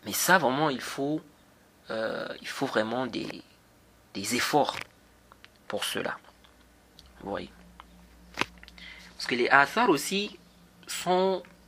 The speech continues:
euh, très importants. C'est très important, surtout pour la compréhension du dîn. Qu'Allah nous aide. Donc, euh, on était où là ? Bref,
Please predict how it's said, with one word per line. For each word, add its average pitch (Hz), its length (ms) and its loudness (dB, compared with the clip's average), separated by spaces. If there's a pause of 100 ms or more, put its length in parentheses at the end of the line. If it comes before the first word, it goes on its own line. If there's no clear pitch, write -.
euh, 113 300 -4 (220)
très 214 280 6
importants. 117 480 0 (1300)
C'est - 180 -12
très 180 240 4
important, - 420 -8 (200)
surtout 170 540 -2 (400)
pour 139 160 0
la 127 140 6
compréhension 113 680 -4 (320)
du 113 120 -8
dîn. 104 520 -8 (1500)
Qu'Allah 170 240 6
nous 127 220 0
aide. 104 240 -2 (2500)
Donc, 175 480 6
euh, 139 300 8
on 175 100 6
était 156 240 6
où 151 160 8
là ? 135 220 6 (1600)
Bref, 190 520 6